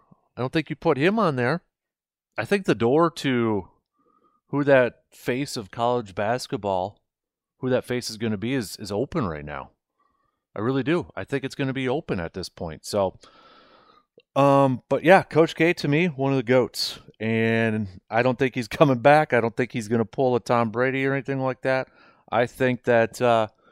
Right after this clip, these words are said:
his, his Hall of Fame career is over with. I don't know about if anybody's gonna be able to catch his records or anything like that, like wins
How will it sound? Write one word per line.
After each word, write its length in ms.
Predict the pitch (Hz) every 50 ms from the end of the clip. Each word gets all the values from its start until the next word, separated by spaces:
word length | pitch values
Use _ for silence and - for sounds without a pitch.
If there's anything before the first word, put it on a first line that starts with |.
| _ _ _ _ _ - _ _ _ _ _ _ _ _ _ _
his, 500 | - 139 139 120 104 98 - - - - -
his 120 | - 117 101
Hall 320 | 110 123 131 131 135 135
of 80 | 127 -
Fame 320 | - 135 135 131 127 123
career 460 | 110 - 127 120 117 127 131 127 123 113
is 80 | 104
over 260 | 120 123 123 127 135
with. 300 | 131 135 143 147 - - - -
I 180 | 107 110 117
don't 320 | 110 120 117 117 113 - -
know 380 | 110 117 117 120 120 127 127
about 360 | 117 101 120 117 117 113 110
if 120 | 107 104 -
anybody's 420 | 117 117 113 107 120 110 113 101
gonna 140 | 107 113 110
be 100 | 95 113
able 100 | 117 107
to 80 | 95 92
catch 340 | - - 117 113 - - -
his 220 | 110 98 82 82
records 560 | 90 113 120 - - 131 127 131 131 117 110
or 40 | 120
anything 300 | 120 123 120 - 127 123
like 220 | 120 120 120 117 -
that, 180 | 123 117 101
like 180 | 90 101 92 -
wins 640 | 92 101 110 113 123 131 131 127 117 123 117 -